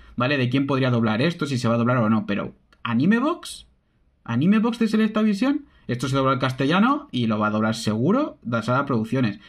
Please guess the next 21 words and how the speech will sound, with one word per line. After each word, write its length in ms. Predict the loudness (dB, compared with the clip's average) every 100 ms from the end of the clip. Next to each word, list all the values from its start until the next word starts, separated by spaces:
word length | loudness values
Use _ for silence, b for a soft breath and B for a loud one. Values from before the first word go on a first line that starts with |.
| -6
Insisto, 400 | -2 -2 -2 0
no 140 | 2
hay 80 | 2
anuncio 400 | 2 2 0 0
de 160 | 0 0
esto 440 | -2 -4 -2 0
en, 440 | 0 0 0 -2 -2
en 180 | 0
el 80 | 0
ámbito 260 | 2 0 0
del 80 | 0
doblaje, 520 | 0 0 -2 -4 -4 B B B
no 80 | -4
se 80 | 0
ha 40 |
dicho 240 | -2 0 0
nada, 220 | 0 -2
pero 140 | -4
es 60 | -6
que 80 | -8
está 340 | -4 -6